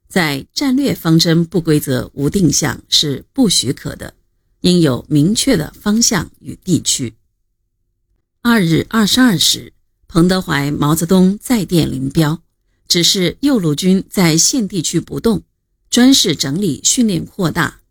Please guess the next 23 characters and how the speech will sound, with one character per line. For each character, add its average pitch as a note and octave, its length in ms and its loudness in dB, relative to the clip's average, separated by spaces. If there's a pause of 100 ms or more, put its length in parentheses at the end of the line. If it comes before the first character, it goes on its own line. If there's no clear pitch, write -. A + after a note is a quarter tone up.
(240)
然 D3+ 160 0
后 E3 320 -2
再 C4+ 300 0
打 E3 240 -2
两 F3+ 200 -4
三 G3+ 280 2
仗， F3 240 -2 (340)
把 D3+ 260 0
现 B3+ 300 0
地 G3 160 -4
区 F#3+ 300 -4
变 F#3+ 240 0
为 B2+ 120 0
苏 G3+ 280 -2
区， - 320 -2 (360)
把 D#3+ 200 0
黄 F3+ 340 0
河 D#3+ 260 2
与 D#3 220 -2
陕 F3 380 2
北 D#3 180 0
打 - 220 -8
通， F#3 320 0